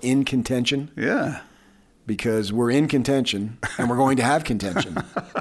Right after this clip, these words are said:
Speaker 2: <laughs> We're gonna celebrate contention.
Speaker 1: But we remain in contention. We're never out of contention. We've been in contention for a long time now.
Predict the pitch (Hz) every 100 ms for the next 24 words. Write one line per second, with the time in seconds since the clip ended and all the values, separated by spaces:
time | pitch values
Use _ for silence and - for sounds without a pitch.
0 | - - - - - - 139 127 107 151
1 | 156 113 107 95 - 95 104 143 139 143
2 | 143 147 151 156 147 143 147 147 143 123
3 | 143 185 - 76 - - 143 147 147 139
4 | 143 117 127 123 139 127 73 - - -
5 | - - 165 202 175 127 120 107 147 147
6 | 101 104 104 113 120 110 135 180 90 58